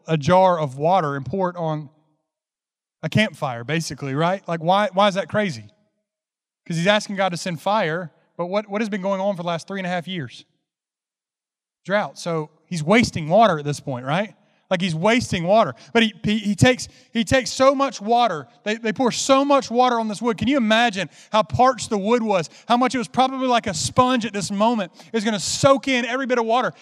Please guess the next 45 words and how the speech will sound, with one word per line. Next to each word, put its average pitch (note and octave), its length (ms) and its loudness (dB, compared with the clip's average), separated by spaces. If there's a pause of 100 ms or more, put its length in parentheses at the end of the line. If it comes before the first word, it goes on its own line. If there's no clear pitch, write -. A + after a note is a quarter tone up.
(100)
And, A#3 180 -4
and A#3 140 0
yet A3 160 0 (140)
it's A#3+ 120 -6
soaked D4 360 2
in B3+ 100 0
every C4+ 260 -2
bit C4+ 140 2
of A3+ 100 0
water. A#3 340 2 (200)
And B3+ 180 2
the A#3 60 0
trench D4 580 0
that A#3+ 140 -8
contained A#3 480 -2 (220)
two C4+ 340 4
liters, A#3+ 580 2 (200)
could A#3 100 2
hold A#3 220 4
two C#4+ 180 2
liters C4+ 300 0
of G#3+ 80 -4
water, A3+ 300 0 (200)
still D4+ 400 2
filled C4 380 2
up. G#3+ 200 0
So B3 120 0
he A#3 60 0
poured B3 220 -2
so C#4+ 160 6
much D#4 200 2
water A#3 500 6
on A3+ 160 2
this, G#3+ 260 -2 (280)
this A3 260 2
offering G3 800 2 (640)
that, A#3+ 160 -2
that A3+ 260 -4
the G#3 80 0
wood C4 300 2
soaked C#4 400 4
in C#4 140 2
all B3 160 6
the A3 40 2
water, A#3+ 360 2